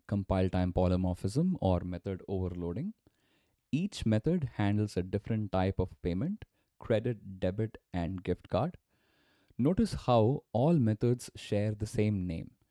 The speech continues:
but take different number of parameters. It can be, it can differ in number of parameters, type of parameters, or the sequence of parameters,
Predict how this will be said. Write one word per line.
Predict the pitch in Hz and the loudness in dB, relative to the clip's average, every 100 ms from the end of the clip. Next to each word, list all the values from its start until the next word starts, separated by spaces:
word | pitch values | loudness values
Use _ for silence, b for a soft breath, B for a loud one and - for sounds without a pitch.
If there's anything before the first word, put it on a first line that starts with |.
| _ - | _ -4
but | 98 95 _ - | 0 0 _ 2
take | 110 - 104 95 | 2 0 -10 -6
different | 110 - 117 95 | -4 -2 -2 0
number | 98 113 127 | 0 2 2
of | 104 92 | 2 0
parameters. | - 90 92 87 143 180 - - _ b b b b b b | -4 -4 -4 -4 -4 -6 -8 -20 _ b b b b b b
It | - 120 | -8 -4
can | 127 123 | 0 0
be, | 120 131 - - | 2 0 0 -6
it | 120 | -6
can | - 120 | -2 0
differ | 101 120 147 143 | 0 0 2 2
in | 107 104 98 | 2 0 2
number | 104 135 143 | 4 4 4
of | 139 - | 4 0
parameters, | 120 131 131 160 175 - - _ _ _ _ - | 2 2 2 0 -2 -4 -16 _ _ _ _ -2
type | 160 190 | -2 0
of | 135 - | 0 -2
parameters, | 90 87 90 87 104 135 - - _ - | -6 -4 -4 -4 -2 -4 -6 -14 _ -6
or | 98 98 98 | -2 -2 -2
the | 104 | -6
sequence | - - 156 - 117 98 | -10 -8 -8 -4 -4 -2
of | 92 - | -4 -10
parameters, | - - 71 - - - | -12 -12 -12 -14 -18 -18